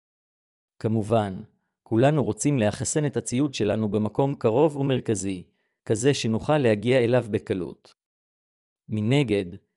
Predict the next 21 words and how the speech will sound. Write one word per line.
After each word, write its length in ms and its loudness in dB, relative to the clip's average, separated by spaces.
ככל 280 2
שהמחסן 680 0
נמצא 340 2
במקום 480 2
מרכזי 400 -2
יותר, 420 4
כך 220 0
העלות 320 2
של 180 2
ההשכרה 500 0
תהיה 300 0
גבוהה 400 2
יותר, 520 -4
ולכן 520 -2
כדאי 320 2
לנסות 540 0
לאזן 460 0
בין 160 0
שני 240 -2
הצרכים 500 -4
הללו. 400 -6